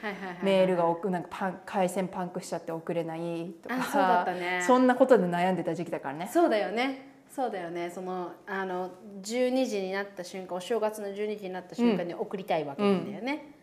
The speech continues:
Speaker 2: デコメ。やってた？デコメ。
Speaker 1: あー。
Speaker 2: 手書きデコメ。
Speaker 1: うん、no。
Speaker 2: 嘘？じゃあ何やってたの？
Speaker 1: デコメって何ね？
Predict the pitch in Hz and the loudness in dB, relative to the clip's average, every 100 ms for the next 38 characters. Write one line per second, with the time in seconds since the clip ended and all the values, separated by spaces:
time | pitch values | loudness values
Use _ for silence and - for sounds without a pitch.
0 | _ _ - 180 180 180 180 - 196 202 | _ _ 0 0 2 2 0 -4 -2 2
1 | 277 190 170 165 165 - - _ _ _ | 2 2 0 -6 -10 -12 -20 _ _ _
2 | _ _ - 202 196 196 - - - 233 | _ _ -12 -10 -8 -8 -8 -6 2 4
3 | 196 202 190 160 156 - _ _ _ _ | 4 4 4 2 -4 -12 _ _ _ _
4 | _ - 294 349 359 349 349 311 285 269 | _ -2 2 2 2 0 2 2 0 0
5 | 262 233 165 151 - 254 415 - - 427 | 0 0 -2 -6 2 8 8 8 10 10
6 | 226 208 240 494 508 233 190 160 170 269 | 10 8 6 6 4 4 0 0 0 0
7 | 269 339 311 311 311 262 240 208 175 151 | 2 0 2 0 -2 -6 -4 -6 -8 -10
8 | - | -14